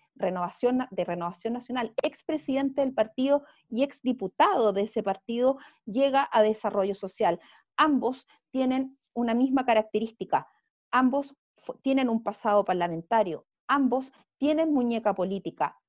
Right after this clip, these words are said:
ambos tienen redes políticas transversales en el amplio espectro del Congreso. Ambos son bien evaluados en la oposición, ambos tienen una buena llegada con los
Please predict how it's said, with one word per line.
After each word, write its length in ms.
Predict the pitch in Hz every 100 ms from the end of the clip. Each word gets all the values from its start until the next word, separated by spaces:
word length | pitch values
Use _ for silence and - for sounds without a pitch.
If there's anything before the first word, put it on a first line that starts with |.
| -
ambos 440 | 233 226 247 - _
tienen 320 | 240 254 240
redes 440 | 220 262 285 285 277
políticas 560 | 240 233 233 247 254
transversales 720 | - 233 196 - 247 254 254 - _ _
en 240 | - 220 214
el 100 | 202
amplio 360 | 233 262 269 269
espectro 640 | 214 _ 302 339 _ 311 - _ -
del 320 | 214 220 214
Congreso. 600 | 214 196 190 190 - 165 _ _ _ -
Ambos 400 | 294 262 269 294 _
son 240 | _ 269 247
bien 160 | 262
evaluados 640 | 269 254 214 208 277 302 294
en 120 | 294
la 80 | 285
oposición, 680 | 269 269 247 - 285 262 - -
ambos 380 | 226 226 247
tienen 260 | - 220 220
una 180 | 208 180
buena 320 | 170 254 262
llegada 580 | 220 170 180 254 302 262
con 100 |
los 100 | 208